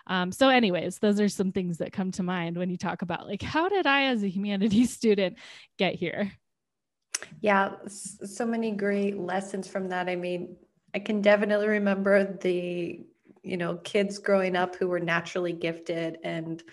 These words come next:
Speaker 2: unfortunately, they didn't have, I think, a dad to say, "Hey, just 'cause you're naturally gifted doesn't mean you have to work hard, and that <laughs>
Speaker 1: Mm-hmm.
Speaker 2: work ethic is what's gonna carry you through." And also just that humility with it too, to, like, put yourself in a place that's uncomfortable, because
Speaker 1: Yeah.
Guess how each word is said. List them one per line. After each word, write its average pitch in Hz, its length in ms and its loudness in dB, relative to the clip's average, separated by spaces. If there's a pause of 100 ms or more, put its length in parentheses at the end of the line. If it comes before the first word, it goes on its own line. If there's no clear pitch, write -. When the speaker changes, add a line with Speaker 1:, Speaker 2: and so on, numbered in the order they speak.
(560)
Speaker 2:
unfortunately, 240 560 2
they 226 140 4
didn't 240 220 4
have, 233 180 4
I 226 100 0
think, 233 200 -2
a 240 40 4
dad 214 360 6
to 214 120 -6
say, 208 300 6
"Hey, 247 280 4
just 233 200 -2
'cause 269 160 2
you're 277 120 4
naturally 233 380 2
gifted 202 420 0
doesn't 190 300 -2
mean 208 180 2
you 202 100 2
have 180 220 0
to 180 80 -2
work 180 300 0
hard, 170 380 2
and 196 200 2
that 208 280 4
<laughs> - 0 -
Speaker 1:
Mm-hmm. - 0 -
Speaker 2:
work 208 480 2
ethic 185 380 0
is 180 160 -4
what's 180 200 -4
gonna 175 220 -4
carry 175 340 -6
you 180 140 -6
through." 202 520 2 (460)
And 247 80 2
also 330 240 6
just 277 220 0
that - 360 2 (180)
humility 202 580 4
with 165 240 -2
it - 160 -10
too, 233 460 2
to, 190 120 -4
like, 165 420 -4 (360)
put 226 200 -2
yourself 214 440 2
in 185 120 2
a 175 40 -2
place 175 340 -4
that's 170 180 -8
uncomfortable, 170 760 -8
because 180 460 -6
Speaker 1:
Yeah. 208 340 -6